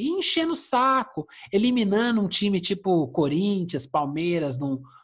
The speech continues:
numa Copa do Brasil, e aí fica na nossa memória. Ah, aquele, ah, é aquele time que eliminou aquele time. Ah, ele eliminou o Vasco numa Copa do Brasil.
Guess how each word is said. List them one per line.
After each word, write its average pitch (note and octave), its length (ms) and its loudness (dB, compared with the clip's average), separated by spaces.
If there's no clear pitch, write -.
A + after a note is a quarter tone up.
numa D#3 260 -2
Copa D3+ 280 0
do C#3+ 80 -4
Brasil, C#3+ 640 -2
e E4 120 -2
aí D#4+ 160 2
fica F4+ 340 4
na F4 140 0
nossa E4 240 -2
memória. C4+ 560 0
Ah, F3+ 400 -2
aquele, B3 260 -2
ah, A#3 320 2
é - 40 0
aquele F4 260 2
time D#4 240 -2
que E4 100 -2
eliminou D4 440 0
aquele C4+ 260 -4
time. B3 400 -2
Ah, D4 320 0
ele D4 80 2
eliminou C#4 380 4
o A3+ 40 2
Vasco G3+ 680 0
numa F3+ 180 0
Copa F3+ 180 -2
do F#3 80 -2
Brasil. F3 720 -2